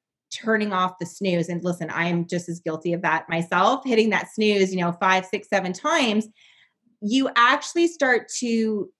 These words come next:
to wake up in what we call a state of inertia. So you, you might notice that state of sleep inertia. What you might notice is when you're waking up after that second or third alarm, you actually feel worse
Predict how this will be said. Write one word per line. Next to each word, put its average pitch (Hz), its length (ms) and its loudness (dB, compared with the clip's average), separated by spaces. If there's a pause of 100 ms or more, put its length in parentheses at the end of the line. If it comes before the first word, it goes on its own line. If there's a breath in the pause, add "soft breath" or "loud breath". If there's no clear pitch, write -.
(140)
to 214 220 0
wake 196 260 0
up 190 220 0
in 185 160 -2
what 190 160 0
we 190 60 -4
call 185 260 -2
a 180 60 -4
state 175 320 -4
of 170 80 -6
inertia. 156 600 -8
So 208 100 -2
you, 208 200 -2
you 208 240 -2
might 214 320 0
notice 220 640 0 (140)
that 175 320 -4
state 196 240 -2
of 185 80 -6
sleep 226 260 -4
inertia. 147 600 -6
What 190 200 -4
you 202 80 -4
might 208 200 -2
notice 214 340 0
is 180 140 -8
when 190 340 -2 (320)
you're 196 280 2
waking 214 380 2
up 214 160 2
after 196 280 -2
that 175 240 -2
second 196 340 -2
or 185 180 -4
third 185 180 2
alarm, 185 460 0
you 180 200 -4
actually 226 400 -2
feel 208 280 -2
worse 208 800 0